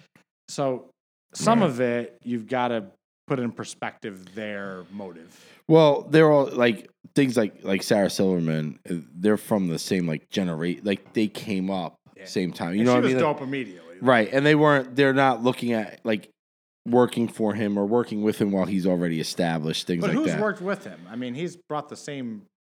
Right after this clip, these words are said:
Speaker 1: people
Speaker 2: Yeah,
Speaker 1: through
Speaker 2: I for-,
Speaker 1: all
Speaker 2: I
Speaker 1: of his
Speaker 2: for-, I wish I,
Speaker 1: comedies.
Speaker 2: uh, I knew, I wish I could
Speaker 1: I'm not
Speaker 2: remember
Speaker 1: trying to
Speaker 2: off the
Speaker 1: talk
Speaker 2: top
Speaker 1: you
Speaker 2: of
Speaker 1: out of this, but I'm just
Speaker 2: No,
Speaker 1: saying.
Speaker 2: I fucking, I, I fucking hate, I, I just, <laughs> not that I hate him. Like, I like that he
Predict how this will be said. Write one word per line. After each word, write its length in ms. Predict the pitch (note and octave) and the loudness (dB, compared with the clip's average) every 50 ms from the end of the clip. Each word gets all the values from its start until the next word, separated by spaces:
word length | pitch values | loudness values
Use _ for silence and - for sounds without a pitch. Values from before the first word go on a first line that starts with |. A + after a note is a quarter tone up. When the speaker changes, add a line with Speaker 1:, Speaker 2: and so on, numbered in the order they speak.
| _ _ | _ _
Speaker 1:
people 300 | _ - - - - F#2+ G#2+ | _ -8 -8 -8 -6 -2 2
Speaker 2:
Yeah, 200 | A#2 A#2+ B2 A2+ | 4 4 4 4
Speaker 1:
through 60 | A2 | 4
Speaker 2:
I 80 | C3+ D#3 | 4 2
for-, 220 | - - E3+ D#3 | 4 4 2 2
Speaker 1:
all 100 | D3+ D#3 | 4 4
Speaker 2:
I 40 | D#3 | 4
Speaker 1:
of 60 | E3 - | 4 4
his 0 | F3 | 4
Speaker 2:
for-, 140 | D#3 A#2+ | 4 6
I 40 | C#3 | 8
wish 240 | D#3+ F3+ F#3 - F#3 | 8 8 8 6 6
I, 280 | D#3+ C#3+ C3+ B2+ A#2+ A#2 | 6 6 6 6 6 6
Speaker 1:
comedies. 20 | |
Speaker 2:
uh, 340 | A2 G2 F#2 F2+ F2 F2 - - | 6 6 4 4 2 0 -2 -2
I 140 | - F#2+ | 0 0
knew, 440 | G2 F#2+ G2 G2 G2+ G2 F#2 F2 D#2+ - D2+ F2 G#2+ A#2 - | 2 2 4 4 4 4 2 0 -2 -8 -14 -20 -20 -12 -6
I 100 | - G2+ G#2+ | -2 0 0
wish 180 | A2 - - | 2 2 2
I 80 | B2 G2+ | 0 0
could 240 | - - E2+ D#2 - _ _ - - | 0 -4 -8 -10 -10 _ _ -4 -2
Speaker 1:
I'm 100 | F3 A3+ | 0 2
not 160 | C#4+ B3 F#3+ | 2 2 2
Speaker 2:
remember 20 | F3+ | 2
Speaker 1:
trying 120 | G3 F3 | 0 0
to 40 | D3+ | 0
Speaker 2:
off 40 | C3+ | -2
the 80 | - D3+ | -2 -4
Speaker 1:
talk 60 | B2+ | -4
Speaker 2:
top 60 | B2 | -2
Speaker 1:
you 60 | B2 B2 | -4 -4
Speaker 2:
of 80 | B2 A#2+ | -4 -4
Speaker 1:
out 80 | A2 | -6
of 80 | G2 F#2 | -8 -12
this, 200 | F#2 - - - - | -16 -20 -18 -16 -12
but 80 | A#2 | -12
I'm 120 | A2+ A#2 C3 | -10 -8 -2
just 100 | C3+ C3+ | 2 4
Speaker 2:
No, 100 | C3+ A2 | 4 4
Speaker 1:
saying. 220 | C3 B2+ A#2+ A2+ - - - _ - | 4 0 -4 -8 -12 -18 -12 _ 4
Speaker 2:
I 140 | C3 C#3+ D3+ | 6 6 6
fucking, 420 | C#3+ - C#3+ B2+ - - G2+ F2+ - - - | 6 6 4 4 4 2 -4 -4 -4 -4 0
I, 300 | G#2+ A#2+ C3 B2+ A2+ - - _ _ _ _ _ _ _ _ - | 4 4 4 4 2 -2 -6 _ _ _ _ _ _ _ _ -2
I 100 | G#2 G#2+ | -2 0
fucking 300 | - - G#2+ F#2 - C2+ | 0 0 -2 -2 -2 -6
hate, 140 | D2 F2 - _ _ _ - | -6 -8 -10 _ _ _ -6
I, 340 | F2+ F#2+ F#2+ E2 E2+ F#2 - - - G#2+ | -2 -2 -2 -2 -4 -12 -14 -6 0 4
I 160 | B2 C#3 D3+ | 4 4 4
just, 240 | C3+ D3+ D3 - B4+ B4+ - | 4 2 0 0 0 -2 -2
<laughs> 140 | - - - | -4 -2 4
not 180 | F#3+ G3 G#3 - | 6 6 8 8
that 240 | A3+ G3+ F#3 E3 C3+ | 8 8 8 8 6
I 160 | C3 C#3 C3 | 6 4 6
hate 260 | A#2+ D3 C#3+ C3 A2 | 6 6 6 6 4
him. 160 | F#2 E2+ F#2+ | 4 2 2
Like, 180 | A2 A#2+ A#2 D#2+ | 2 2 2 2
I 140 | G2 C3 C#3+ | 4 4 4
like 340 | C3 C#3+ D3+ E3 D3 - | 6 6 4 4 4 2
that 160 | - C#3+ C3+ C3 | 2 2 2 2
he 380 | A#2+ C#3 C3 B2 B2 A#2+ - | 2 2 2 2 2 0 -2